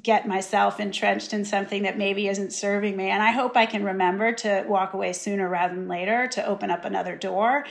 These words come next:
It tends to be something I realize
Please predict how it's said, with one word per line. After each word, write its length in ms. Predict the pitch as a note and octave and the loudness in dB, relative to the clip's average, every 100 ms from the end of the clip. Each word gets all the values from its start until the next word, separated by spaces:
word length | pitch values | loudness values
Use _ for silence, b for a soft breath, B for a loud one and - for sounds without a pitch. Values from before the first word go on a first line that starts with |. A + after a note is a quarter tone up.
| B B B | B B B
It 160 | - A3+ | -2 6
tends 260 | B3+ B3+ A#3 | 8 8 6
to 80 | A#3+ | 0
be 120 | A#3 | 0
something 420 | A#3 A3 A3 G#3+ | 0 0 2 2
I 100 | G3+ | 2
realize 640 | G3+ G#3 G#3 G#3 G3+ G3 | 2 2 4 4 4 -2